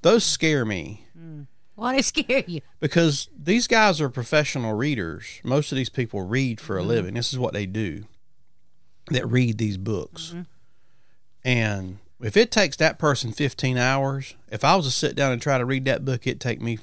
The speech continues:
Speaker 1: seven months. <laughs> So,
Speaker 2: <laughs>
Speaker 1: so if a professional's reading it,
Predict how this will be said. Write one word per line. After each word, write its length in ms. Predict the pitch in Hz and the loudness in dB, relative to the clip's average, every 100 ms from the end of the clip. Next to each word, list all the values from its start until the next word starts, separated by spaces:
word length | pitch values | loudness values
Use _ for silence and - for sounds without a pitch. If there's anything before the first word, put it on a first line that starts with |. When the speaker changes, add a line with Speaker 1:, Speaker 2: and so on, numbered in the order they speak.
| - - | -10 -4
Speaker 1:
seven 400 | - 107 101 104 | 0 0 -2 -6
months. 460 | 95 - - - - | -6 -10 -12 -14 -16
<laughs> 380 | 180 180 180 127 - - - - - - - - - - - - - - - - - - - | -14 -10 -8 -10 -12 -20 -20 -20 -20 -20 -20 -20 -20 -20 -20 -20 -20 -20 -20 -20 -20 -20 -10
So, 400 | - 127 110 101 - - - - - | -2 2 2 2 -2 -16 -20 -14 -8
Speaker 2:
<laughs> 1040 | - - - - - - - - - - | -8 -8 -8 -8 -8 -20 -20 -20 -20 -6
Speaker 1:
so 260 | - 139 127 | 4 6 6
if 140 | - | 4
a 120 | 127 | 2
professional's 680 | 104 143 156 240 - 165 131 | 2 0 4 4 4 2 2
reading 300 | 135 147 127 | 4 4 4
it, 160 | 117 | 2